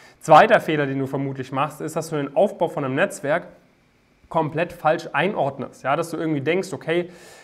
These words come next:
das ist voll opportunistisch, ähm, wenn ich hier irgendwen, äh, irgendwen mal brauche oder so, dann hau ich den an, aber dann nutze ich den ja auch nur aus oder so. Ähm, und ich brauche die Leute ja erst, wenn ich mal einen Gefallen brauche und gerade brauche ich noch keine Gefallen, also warum netzwerken, ist komplett dumm.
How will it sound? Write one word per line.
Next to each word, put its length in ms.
das 140
ist 100
voll 140
opportunistisch, 960
ähm, 420
wenn 240
ich 100
hier 380
irgendwen, 600
äh, 280
irgendwen 380
mal 160
brauche 520
oder 220
so, 220
dann 240
hau 140
ich 100
den 220
an, 200
aber 140
dann 160
nutze 220
ich 80
den 180
ja 80
auch 220
nur 200
aus 440
oder 240
so. 260
Ähm, 280
und 140
ich 140
brauche 260
die 60
Leute 280
ja 60
erst, 220
wenn 80
ich 120
mal 100
einen 80
Gefallen 360
brauche 220
und 60
gerade 180
brauche 180
ich 80
noch 80
keine 220
Gefallen, 320
also 180
warum 320
netzwerken, 540
ist 160
komplett 440
dumm. 300